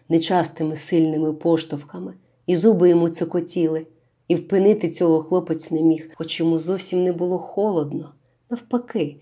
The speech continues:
і лоби, щоки, і навіть вуха горіли. А Янка так і сиділа перед ним навпочепки, іноді ледь торкала пальчиком бинт,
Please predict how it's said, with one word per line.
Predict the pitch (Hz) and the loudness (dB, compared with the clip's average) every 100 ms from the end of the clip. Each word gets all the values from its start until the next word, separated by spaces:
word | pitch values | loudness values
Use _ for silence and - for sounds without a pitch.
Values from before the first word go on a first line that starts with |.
| _ - | _ 0
і | |
лоби, | 165 190 233 190 156 | 2 6 6 4 0
щоки, | - - 226 214 - 160 - - | -8 0 2 2 -2 -18 -18 -4
і | 170 | 0
навіть | 190 185 - 175 | 2 2 -2 -2
вуха | 220 233 - 156 | 2 2 2 0
горіли. | 151 151 151 139 135 - _ _ - | 2 0 -2 -4 -10 -16 _ _ -2
А | |
Янка | 175 185 180 175 | 0 2 0 0
так | 185 170 | -4 -4
і | 170 | -6
сиділа | - 165 160 160 151 | -4 -4 0 0 0
перед | 160 156 143 | -2 -2 0
ним | 165 156 | 0 0
навпочепки, | 147 147 - 214 208 165 - 151 147 - _ _ - | -2 -6 -4 -4 -2 -6 -6 -6 -6 -12 _ _ -2
іноді | 170 160 165 | 0 2 4
ледь | 165 165 165 | 4 4 2
торкала | 156 151 170 170 160 151 - | -6 -4 -2 -2 -2 -6 -16
пальчиком | - 170 160 147 - 151 151 | -6 -2 -2 -6 -8 -6 -2
бинт, | 185 226 220 | 0 2 0